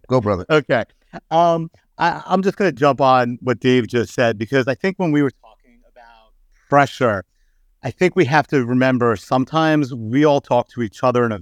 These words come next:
Speaker 2: vacuum on crypto Twitter. Um, the pressure of the outside world is not the pressure that the S E C feels, especially in these crypto cases.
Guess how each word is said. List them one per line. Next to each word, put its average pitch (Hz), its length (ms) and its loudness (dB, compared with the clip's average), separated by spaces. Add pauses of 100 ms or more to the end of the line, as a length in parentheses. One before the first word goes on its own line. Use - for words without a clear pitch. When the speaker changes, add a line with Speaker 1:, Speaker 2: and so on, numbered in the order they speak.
Speaker 2:
vacuum 123 520 0
on 123 180 0
crypto 139 400 -2
Twitter. 147 420 -2 (640)
Um, 123 540 0 (300)
the 123 140 -6
pressure 151 840 0
of 120 180 -2
the 131 140 -2 (100)
outside 147 560 0
world 117 680 2 (100)
is 123 220 -20
not 127 580 0
the 117 120 -6
pressure 117 680 0
that - 180 -16
the - 140 -20
S - 180 -20
E - 40 -20 (160)
C - 140 -20 (140)
feels, 123 400 2 (240)
especially 131 520 0
in 120 80 0
these 113 160 -2 (340)
crypto 120 380 0
cases. - 580 -14